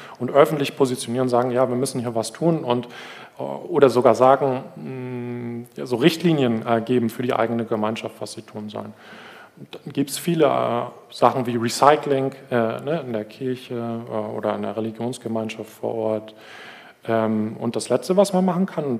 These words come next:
was, wo der größte Hebel gesehen wird von religiösen Gemeinschaften, ist, dass die jeweiligen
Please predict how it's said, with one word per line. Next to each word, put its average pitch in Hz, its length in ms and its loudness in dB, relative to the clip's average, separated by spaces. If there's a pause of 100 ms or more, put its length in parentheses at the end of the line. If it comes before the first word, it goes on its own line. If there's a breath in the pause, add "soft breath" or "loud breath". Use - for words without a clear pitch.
(100)
was, - 360 0 (120)
wo 120 160 -6
der 127 120 4
größte 131 360 2
Hebel 151 360 6
gesehen 180 400 2
wird 175 120 2
von 165 180 -6
religiösen 156 440 -4
Gemeinschaften, 131 640 -4
ist, 135 300 -8 (460 loud breath)
dass - 360 -2
die 120 380 -4 (120)
jeweiligen 110 960 -2